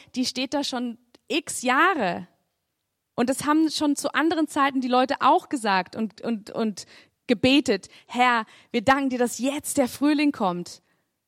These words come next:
Aber das macht nichts, selbst wenn Menschen das schon vor hundert Jahren gebetet haben und geglaubt haben, "Jetzt kommt der Frühling",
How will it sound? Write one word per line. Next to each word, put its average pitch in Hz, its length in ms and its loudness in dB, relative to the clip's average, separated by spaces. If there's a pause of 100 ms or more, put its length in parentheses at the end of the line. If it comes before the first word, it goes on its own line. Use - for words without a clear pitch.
(2000)
Aber 233 180 2
das 277 200 0
macht 294 420 0
nichts, - 580 -6 (260)
selbst 240 440 0
wenn 277 260 4
Menschen 311 400 2
das 294 180 -2
schon 269 160 0
vor 254 520 2 (160)
hundert 359 360 4
Jahren 190 280 0
gebetet 190 380 -4
haben 220 140 -6
und 233 260 -8 (300)
geglaubt 262 500 0
haben, 269 160 0
"Jetzt - 360 -8
kommt 349 240 0
der 311 100 2
Frühling", 339 480 4